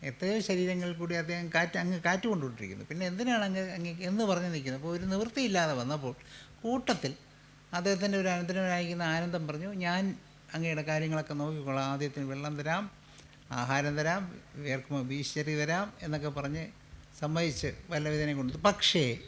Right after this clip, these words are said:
ഒരു കണ്ടീഷനുണ്ട്, ഞാൻ അങ്ങ് പറയുന്ന എല്ലാ തത്വോപദേശങ്ങളും എനിക്ക് കേൾക്കാൻ പറ്റണം. ആരുടെങ്കിലും പുതുതായിട്ടൊരു കാര്യം പറഞ്ഞിട്ടുണ്ടെങ്കിൽ അത് എൻ്റെയോടും കൂടെ പറയണം. ഞാനില്ലാതെ ഒരു സ്ഥലത്തോട്ട് പോകാൻ പറ്റില്ല.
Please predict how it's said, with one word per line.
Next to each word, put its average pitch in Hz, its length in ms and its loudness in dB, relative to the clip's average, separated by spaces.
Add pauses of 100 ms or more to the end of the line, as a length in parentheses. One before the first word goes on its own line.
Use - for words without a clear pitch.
ഒരു 160 160 2
കണ്ടീഷനുണ്ട്, 139 640 0 (1500)
ഞാൻ 147 220 6
അങ്ങ് 165 240 4 (300)
പറയുന്ന 160 300 4
എല്ലാ 156 260 4
തത്വോപദേശങ്ങളും 156 920 0
എനിക്ക് 139 360 -2
കേൾക്കാൻ 117 320 -4
പറ്റണം. 101 260 -10 (220)
ആരുടെങ്കിലും 165 560 2
പുതുതായിട്ടൊരു 160 560 2
കാര്യം 151 280 2
പറഞ്ഞിട്ടുണ്ടെങ്കിൽ 143 460 0
അത് 143 140 2
എൻ്റെയോടും 156 400 2
കൂടെ 151 200 0 (720)
പറയണം. 85 400 -8 (1300)
ഞാനില്ലാതെ 160 560 4
ഒരു 190 300 6
സ്ഥലത്തോട്ട് 147 460 0
പോകാൻ 113 280 -4
പറ്റില്ല. - 340 -12